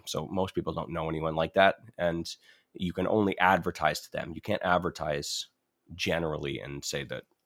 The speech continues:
you know, on Facebook sponsored ads. So, um, but a lot of people do.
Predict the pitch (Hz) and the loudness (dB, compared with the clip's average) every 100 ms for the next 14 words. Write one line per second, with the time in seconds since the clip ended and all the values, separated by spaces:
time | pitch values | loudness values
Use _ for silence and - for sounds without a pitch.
0 | _ _ _ _ 87 85 69 - 82 80 | _ _ _ _ -2 -2 -2 0 0 0
1 | - 85 - 76 - - 80 - 67 - | 0 -2 -2 -6 -6 -6 -6 -8 -10 -10
2 | - - _ - - - _ _ _ _ | -12 -16 _ -20 -20 -20 _ _ _ _
3 | _ _ _ _ _ _ - - 92 92 | _ _ _ _ _ _ -4 4 4 4
4 | - _ _ - 92 90 87 87 85 - | -2 _ _ -4 2 6 6 4 0 -4
5 | _ _ 117 160 156 170 180 165 - 92 | _ _ 4 6 6 4 0 -4 -4 -6